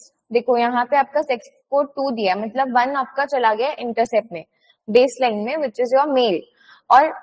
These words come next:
फीमेल का आपका नेगेटिव आ रहा है। Again, as we saw in the graph, कि females का number of policies will be lower than compared to males, which is proved by this, and the parameter is also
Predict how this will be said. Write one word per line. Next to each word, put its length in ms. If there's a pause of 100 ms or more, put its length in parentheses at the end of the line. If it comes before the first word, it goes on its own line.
(100)
फीमेल 360
का 120
आपका 240
नेगेटिव 480
आ 80
रहा 140
है। 80 (120)
Again, 280 (400)
as 320 (260)
we 80 (100)
saw 180
in 160
the 100 (180)
graph, 360 (480)
कि 100 (360)
females 520 (100)
का 120 (140)
number 320
of 180
policies 500
will 160
be 140
lower 320
than 180
compared 400 (100)
to 120 (340)
males, 360
which 160
is 180
proved 320
by 120 (100)
this, 140 (140)
and 180
the 140
parameter 600
is 140
also 360